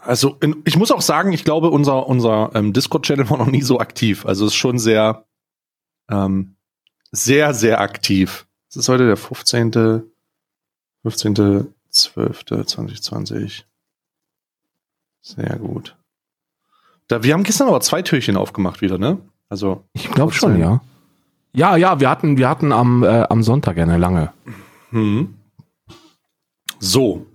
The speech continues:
Speaker 1: ist hochgeladen, alles klar. Ihr könnt also selber im Discord kommen und eure, und eure Ab-, äh, Ausgüsse da reinlassen. Aber wenn ihr da reinschreitet, gen-, geht davon aus, dass wir euch auch, äh, mehr oder weniger,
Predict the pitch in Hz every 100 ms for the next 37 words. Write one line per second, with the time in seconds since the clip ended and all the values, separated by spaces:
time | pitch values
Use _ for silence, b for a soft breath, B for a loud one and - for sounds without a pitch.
0 | - - 135 127 147 175 170 175 180 107
1 | - - 135 - _ _ _ _ _ _
2 | _ _ _ _ _ 117 127 117 107 104
3 | 139 120 101 101 113 - 110 117 107 -
4 | 104 104 107 B B B 110 110 110 113
5 | 113 - - - - 113 110 101 - 131
6 | 131 - 131 127 113 104 98 120 110 92
7 | 113 135 _ - 117 135 139 _ _ 147
8 | 127 143 160 147 156 175 120 110 113 -
9 | 123 135 120 127 151 - 139 139 147 -
10 | 113 123 117 117 117 117 - 120 120 120
11 | b b b b - 107 120 131 131 135
12 | 131 131 131 131